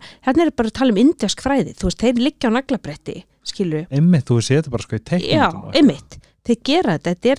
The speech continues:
Speaker 1: taugaendar í bakinu og þetta er bara streitukerfið að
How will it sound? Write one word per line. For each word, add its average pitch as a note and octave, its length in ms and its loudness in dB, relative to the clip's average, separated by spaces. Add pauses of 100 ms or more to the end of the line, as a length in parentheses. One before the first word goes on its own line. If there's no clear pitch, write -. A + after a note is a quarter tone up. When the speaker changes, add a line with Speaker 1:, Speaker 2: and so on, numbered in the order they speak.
Speaker 1:
taugaendar A#3 760 0
í F#3+ 80 -2
bakinu E3+ 580 -4 (960)
og G3 120 -2
þetta G#3 260 -2
er A#3 60 0
bara G#3 180 -4
streitukerfið G3+ 800 -2
að G3 140 -2